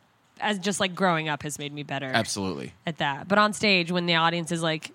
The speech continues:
Speaker 1: when it's, "Mm, your turn to look at me," like, forget it.
Speaker 2: Yeah.
Speaker 1: Like, I'll do anything.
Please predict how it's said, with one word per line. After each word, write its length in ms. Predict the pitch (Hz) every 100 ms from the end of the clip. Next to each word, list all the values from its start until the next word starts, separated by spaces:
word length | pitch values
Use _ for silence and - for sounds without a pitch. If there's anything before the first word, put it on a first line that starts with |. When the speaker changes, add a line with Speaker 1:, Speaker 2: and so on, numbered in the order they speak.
| _
Speaker 1:
when 160 | 185 185
it's, 160 | 180
"Mm, 260 | - 196 190
your 200 | 220 202
turn 240 | 220 208
to 80 | 185
look 240 | 170 170
at 100 | 165
me," 240 | - 113 135
like, 200 | 156 151
forget 400 | - - 156 143
it. 80 | 156
Speaker 2:
Yeah. 100 | 190
Speaker 1:
Like, 300 | 151 147 - _ - - _ _ -
I'll 120 | 175
do 140 | 170
anything. 400 | 139 120 - -